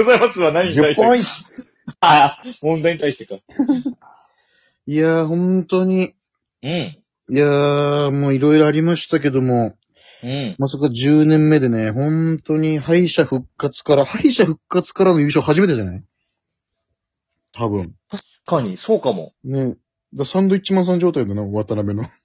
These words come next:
Speaker 1: <laughs> 渡辺のサンドイッチマンになりました。ありがとうございます。
Speaker 2: ありがとうございます。いやー、本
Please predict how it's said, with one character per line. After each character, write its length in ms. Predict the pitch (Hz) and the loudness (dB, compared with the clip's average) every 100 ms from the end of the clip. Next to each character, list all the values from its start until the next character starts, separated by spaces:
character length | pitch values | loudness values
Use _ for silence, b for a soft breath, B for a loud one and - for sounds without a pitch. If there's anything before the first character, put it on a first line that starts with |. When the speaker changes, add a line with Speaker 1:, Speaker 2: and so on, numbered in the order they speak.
| _ _ _ _ | _ _ _ _
Speaker 1:
<laughs> 220 | - 285 269 | -6 -4 -6
渡 220 | - 131 | -10 -8
辺 180 | 131 127 | -6 -8
の 60 | |
サ 100 | 120 | -8
ン 80 | 131 | -8
ド 80 | 127 | -8
イ 40 | |
ッ 40 | 123 | -8
チ 100 | 127 | -8
マ 120 | 123 | -8
ン 40 | |
に 40 | 107 | -6
な 80 | 107 | -6
り 60 | |
ま 100 | 117 | -6
し 60 | 117 | 0
た。 280 | 131 107 - | 0 0 -4
あ 80 | 110 | -6
り 0 | |
が 60 | |
と 60 | 123 | 0
う 40 | |
ご 20 | 143 | 0
ざ 60 | |
い 20 | |
ま 60 | 156 | 0
す。 180 | - 101 | -2 -8
Speaker 2:
あ 40 | |
り 40 | 101 | -6
が 60 | |
と 80 | 107 | -4
う 80 | 110 | -2
ご 140 | 113 | -2
ざ 60 | 120 | -2
い 20 | |
ま 80 | 117 | -4
す。 600 | 113 - - - - 120 | -6 -18 -18 -18 -18 -12
い 140 | 113 117 | -10 -6
や 100 | 127 | -4
ー、 520 | 127 127 131 127 127 | -2 -2 -2 -2 -2
本 560 | 120 143 151 156 156 | -6 -8 -6 -6 -6